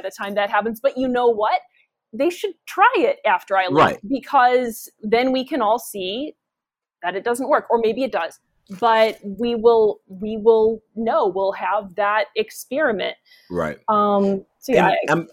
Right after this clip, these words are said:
Speaker 2: and you would even have, like, the concept of, of others. Like, it's, it's not necessarily this, this thing of seclusion where if somebody is suffering, we can't reach out and help them out,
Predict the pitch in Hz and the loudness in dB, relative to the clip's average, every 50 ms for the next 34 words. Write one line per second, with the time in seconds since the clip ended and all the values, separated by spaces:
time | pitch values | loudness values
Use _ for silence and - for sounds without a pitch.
0 | _ _ _ _ 143 151 165 151 - - - 127 131 139 147 185 220 220 151 131 | _ _ _ _ -4 -4 -2 -4 -6 -8 -10 -8 -6 -4 -2 0 0 2 0 0
1 | 156 180 175 156 117 98 92 110 110 120 117 107 95 90 92 - 92 92 95 92 | -2 -2 -2 -2 -2 -2 -2 0 0 2 2 2 0 -4 -8 -8 -4 -2 -2 -2
2 | 87 - 82 - - 98 98 98 92 - - 95 92 - - 85 82 80 78 - | -2 -6 -10 -6 -4 -2 -2 -2 0 0 0 0 0 0 -2 -2 -2 -2 -4 -6
3 | - _ _ _ _ _ _ _ _ - 101 98 92 - - 127 139 139 139 135 | -10 _ _ _ _ _ _ _ _ -2 -2 -2 -2 0 0 2 2 4 2 2
4 | 131 - - _ _ _ _ 113 110 107 104 107 113 104 - - - - 107 - | 0 -2 -8 _ _ _ _ -4 -4 -4 -2 -2 -4 -4 -4 -4 -6 -6 -6 -6
5 | - 131 135 160 170 - 131 127 123 117 107 - - 117 113 107 101 95 95 95 | -4 -2 0 0 0 0 0 -2 -2 -2 -4 -4 -2 0 0 0 0 -2 -4 -4
6 | 98 95 - - - 98 95 90 - - 101 101 98 92 90 - - 98 92 - | -4 -4 -2 -4 -6 -6 -6 -6 -6 -4 -4 -2 -2 -2 -2 -4 -6 -6 -6 -6
7 | - - 92 92 87 80 92 85 82 80 80 82 82 78 76 - - - - _ | -4 -2 -2 -2 -2 -2 -4 -6 -4 -2 -2 0 -2 -2 -4 -8 -14 -20 -20 _
8 | _ - 101 - - - 127 120 117 110 107 107 98 87 85 - - - 104 95 | _ -8 -6 -6 -4 -2 0 2 2 2 2 2 2 0 0 0 0 0 0 0
9 | - - 87 85 82 80 80 90 95 95 - - 95 82 76 82 85 80 - 90 | -2 -4 -6 -6 -6 -6 -4 -4 -4 -4 -4 -6 -8 -6 -8 -10 -10 -8 -8 -8
10 | 78 71 67 71 76 65 65 67 73 73 69 - | -8 -8 -8 -12 -12 -12 -12 -10 -10 -10 -10 -12